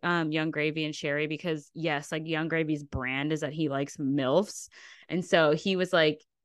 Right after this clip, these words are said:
duetting Sherry saying, like, "Oh, name a time and place, blah, blah, blah." I guess now they're actually involved.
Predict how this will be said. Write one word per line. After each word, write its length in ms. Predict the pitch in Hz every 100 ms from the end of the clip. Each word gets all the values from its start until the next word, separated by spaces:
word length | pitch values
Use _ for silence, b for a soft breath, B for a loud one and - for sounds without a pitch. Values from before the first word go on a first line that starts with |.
| _ _ 170
duetting 840 | 185 180 170 165 165 165 160 151
Sherry 400 | - 170 156 160
saying, 320 | 156 160 156
like, 160 | 160 160
"Oh, 160 | 208 226
name 220 | 208 208
a 40 |
time 280 | 196 - 180
and 100 | 180
place, 240 | 175 165 160
blah, 140 | 156
blah, 80 | 151
blah." 320 | 151 147 147
I 80 | 139
guess 260 | 160 175 -
now 200 | 156 165
they're 160 | 170
actually 380 | - 151 - 180
involved. 640 | 180 147 107 117 196 -